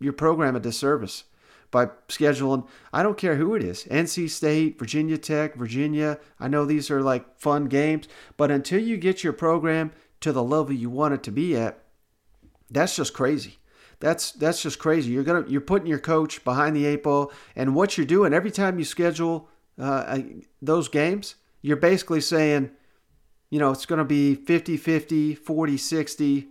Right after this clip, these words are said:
maybe sixty forty that we go to the postseason. And that's not what you want with a coach,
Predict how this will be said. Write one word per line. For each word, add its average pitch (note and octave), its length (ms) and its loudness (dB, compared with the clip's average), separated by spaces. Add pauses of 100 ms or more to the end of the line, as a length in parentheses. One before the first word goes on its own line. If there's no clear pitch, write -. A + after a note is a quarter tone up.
maybe D#3 320 0
sixty D3+ 400 -4
forty D#3 320 0
that B2+ 120 -2
we C3 80 -2
go C#3+ 160 2
to C3+ 60 0
the A#2 80 -6
postseason. A2+ 640 -4 (420)
And B2+ 140 -2
that's F#3 260 2
not F#3 180 2
what F3 200 -6
you D#3+ 80 2
want E3+ 300 0 (340)
with C3 140 -8
a C#3 40 -2
coach, C#3 440 -4